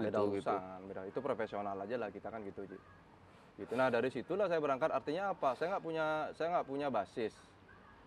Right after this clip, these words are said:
Speaker 1: Yang pu-, saya punya itu adalah sahabat.
Speaker 2: Hmm.
Speaker 1: Sahabat yang memang loyal terhadap saya. Sahabat yang memang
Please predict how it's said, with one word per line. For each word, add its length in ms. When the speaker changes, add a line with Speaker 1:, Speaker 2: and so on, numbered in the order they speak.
Speaker 1:
Yang 180
pu-, 140
saya 160
punya 240
itu 100
adalah 220
sahabat. 560
Speaker 2:
Hmm. 200
Speaker 1:
Sahabat 440
yang 140
memang 420
loyal 440
terhadap 340
saya. 400
Sahabat 440
yang 140
memang 360